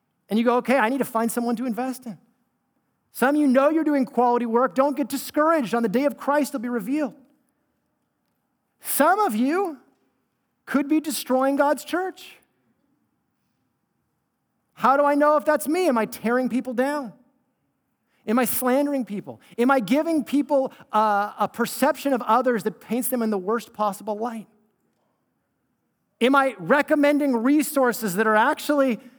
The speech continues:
in some way false or misleading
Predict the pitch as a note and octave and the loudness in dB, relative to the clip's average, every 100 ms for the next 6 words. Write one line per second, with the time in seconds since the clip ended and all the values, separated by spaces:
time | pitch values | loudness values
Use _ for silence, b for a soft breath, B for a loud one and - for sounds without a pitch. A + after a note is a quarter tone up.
0 | B G#3 G3+ - C#4+ D4 C#4 F3+ - A3 | B -2 0 2 2 4 0 0 -4 0
1 | A#3 C#4+ G3 - - A#3 G#3 A3 G#3 A3 | 2 2 0 -10 -6 -2 0 0 -4 0
2 | A#3+ D4+ C#4 F#3+ | 2 4 2 -2